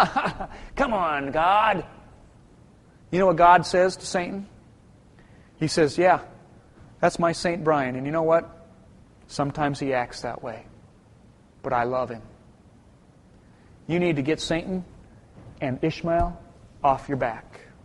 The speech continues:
And believe what Jesus Christ has done for you. And when you accept that, you're gonna begin feeling so free, so forgiven, that you can't help but love God so much more. This wonderful truth of Scripture freed me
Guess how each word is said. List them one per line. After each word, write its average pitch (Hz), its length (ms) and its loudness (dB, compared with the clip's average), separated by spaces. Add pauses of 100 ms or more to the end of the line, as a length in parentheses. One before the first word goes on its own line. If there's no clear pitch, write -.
(960)
And 123 80 -10
believe 139 480 -2
what 127 80 -6
Jesus 131 380 -4
Christ 120 380 -4
has 113 100 -10
done 117 280 -8 (280)
for - 160 -6
you. 117 280 -4 (840)
And 131 140 -8
when 131 100 -4
you 190 140 2
accept 180 400 -2
that, 170 260 0
you're 160 140 0
gonna 160 180 -2
begin 135 400 -4
feeling 147 340 -4
so 175 320 -2
free, 156 540 -4 (380)
so 190 340 2
forgiven, 156 640 0 (400)
that - 180 -4
you 185 80 0
can't 139 300 -6
help 143 240 0
but 135 100 -4
love 131 280 2
God 139 340 0
so 147 180 -2
much 143 240 -6
more. 147 260 -4 (1500)
This 185 240 4
wonderful 190 460 -2
truth 190 440 0
of 135 100 -8
Scripture 156 480 -2
freed 175 540 0
me 120 320 -12